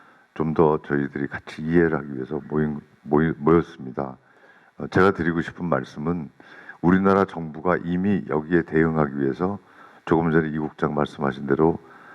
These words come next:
사 대 이니셔티브를 만들었고 또 저희 코이카는 사 대 정부 구상, 어, 에 더해서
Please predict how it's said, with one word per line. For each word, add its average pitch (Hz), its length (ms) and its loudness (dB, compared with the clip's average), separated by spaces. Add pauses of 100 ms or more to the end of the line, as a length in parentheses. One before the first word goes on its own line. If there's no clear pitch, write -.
(120)
사 85 260 0
대 80 380 2
이니셔티브를 80 720 -6
만들었고 69 760 -4 (580)
또 80 120 4
저희 85 240 2
코이카는 90 640 -2
사 80 300 -2
대 82 180 2
정부 78 380 -6
구상, 71 320 -6 (720)
어, 76 220 2
에 80 240 2
더해서 78 640 0